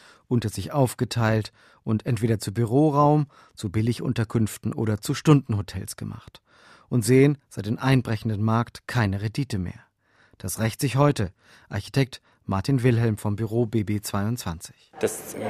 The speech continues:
Speaker 2: kann man so richtig als Ruinenroulette betrachten, äh, die noch aus der Zeit, wo die Banken sich hier ausgebreitet haben, das ganze Bahnhofsviertel als Spekulationsobjekt erworben haben und jetzt merken, dass sie, ähm, ihre Mieten nicht mehr erzielen können mit, mit Büromieten und so weiter und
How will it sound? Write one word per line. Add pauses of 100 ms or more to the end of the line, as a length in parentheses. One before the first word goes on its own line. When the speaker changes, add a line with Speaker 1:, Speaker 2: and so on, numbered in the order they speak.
Speaker 2:
kann
man
so
richtig
als
Ruinenroulette
betrachten, (540)
äh,
die
noch
aus
der
Zeit,
wo
die
Banken
sich
hier
ausgebreitet
haben, (340)
das
ganze (160)
Bahnhofsviertel
als
Spekulationsobjekt
erworben
haben (100)
und
jetzt
merken,
dass
sie, (220)
ähm,
ihre
Mieten
nicht
mehr
erzielen
können
mit,
mit
Büromieten
und
so
weiter
und